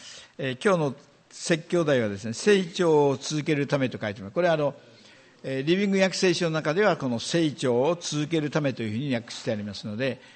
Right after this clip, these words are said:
えー、そのことを、お、取って、えー、御言葉を学びます。<clears throat> で、この、お、コロサイの今年に入ってですね、コロサイの地方で起こったこの異端というものを、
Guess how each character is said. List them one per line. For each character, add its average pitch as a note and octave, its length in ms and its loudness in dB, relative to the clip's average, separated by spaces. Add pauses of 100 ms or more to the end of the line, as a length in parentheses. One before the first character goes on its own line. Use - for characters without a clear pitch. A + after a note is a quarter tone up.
(140)
え A2 260 -8
ー、 - 20 -
そ B2 100 -6
の B2 80 -4
こ A2 140 -6
と B2 120 -6
を、 A2+ 640 -6
お、 A2 80 -10
取 A2 140 -10
っ - 20 -20
て、 G#3+ 240 2 (360)
え G#2 300 -12
ー、 A#2+ 80 -14
御 A2 80 -8
言 G2+ 140 -10
葉 G#2 140 -6
を - 20 -8
学 G2+ 180 -6
び F#2+ 120 -12
ま F#2+ 80 -12
す。 - 240 -16 (540)
<clears throat> - 520 -20
で、 E3 60 -6
こ F3+ 100 -2
の、 E3+ 240 0 (160)
お、 C3+ 840 0
コ D#3+ 100 0
ロ D#3 80 4
サ D3+ 160 4
イ C#3+ 60 4
の C#3+ 100 2
今 D3 140 -2
年 D3 160 -2
に D3 80 0
入 D3 160 0
っ C#3+ 40 -2
て C3 160 -4
で G#2 120 -2
す A#2+ 80 -8
ね、 B2 220 -2
コ - 120 -6
ロ C3+ 80 0
サ C3+ 240 2
イ C3+ 140 0
の C3 260 0 (180)
地 - 180 0
方 B2+ 140 6
で A#2+ 100 2
起 A#2+ 100 0
こ C3+ 100 -2
っ A#2 60 -4
た C#3+ 280 0
こ C3 120 -4
の G#2 180 -4 (280)
異 F3 100 -2
端 F#3 320 4 (100)
と F3 80 4
い C#3 80 4
う B2 40 0
も B2 120 -2
の B2+ 140 -4
を、 D#3+ 220 0